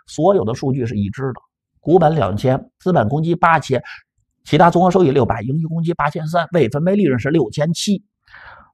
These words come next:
那么我把这些都写完了，我账面所有者权益是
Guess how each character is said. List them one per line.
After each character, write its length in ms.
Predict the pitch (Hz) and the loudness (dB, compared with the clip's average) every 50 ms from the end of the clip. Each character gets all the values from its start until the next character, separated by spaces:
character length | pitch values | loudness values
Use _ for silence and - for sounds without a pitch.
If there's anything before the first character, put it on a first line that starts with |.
| _ - | _ 6
那 160 | 226 254 240 | 8 10 10
么 280 | 208 - - - - - | 10 8 6 4 -2 4
我 240 | 156 175 226 254 247 | 10 12 12 12 12
把 220 | 156 117 101 107 120 | 10 8 6 6 6
这 120 | - 185 170 127 | 4 4 4 4
些 200 | 120 170 180 185 | 4 4 2 4
都 160 | 190 196 202 | 4 4 2
写 220 | 196 - - 98 95 | 2 0 -2 0 0
完 360 | 95 92 95 90 78 85 101 | 2 2 2 2 2 2 2
了， 200 | 123 143 143 - | 2 2 2 4
我 140 | - 110 107 | 4 2 2
账 260 | - - 170 156 147 | 2 2 0 0 2
面 200 | 135 127 113 104 | 2 0 -2 -4
所 200 | 104 - 131 135 | -4 -2 0 2
有 140 | 147 151 143 | 4 4 2
者 100 | 117 85 95 | 2 -2 -8
权 280 | - - 90 104 139 | -4 -4 -2 -2 0
益 80 | 131 110 | -2 -4
是 80 | - | -4